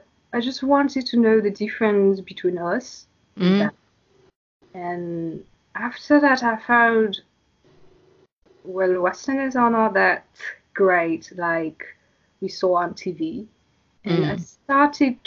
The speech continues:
Speaker 1: to know a person as a person, as an individual, instead of see who they are from.
Speaker 2: Mm.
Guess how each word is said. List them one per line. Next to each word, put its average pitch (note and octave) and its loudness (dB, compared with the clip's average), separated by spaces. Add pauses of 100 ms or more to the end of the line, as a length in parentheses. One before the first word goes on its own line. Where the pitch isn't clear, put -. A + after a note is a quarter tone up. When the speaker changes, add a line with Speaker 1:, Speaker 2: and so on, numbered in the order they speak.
Speaker 1:
to A3 -2 (580)
know A3+ 4
a C4+ 2
person G#3 -2
as F#3+ -8
a F3+ 2
person, F3+ -8
as F3 -8
an F3+ -6
individual, F3+ -10 (460)
instead A3 0 (260)
of G#3+ -2 (280)
see A3 -2 (320)
who A3+ -2
they G#3+ 2
are F#3 0
from. G#3+ 0 (580)
Speaker 2:
Mm. D#3+ -2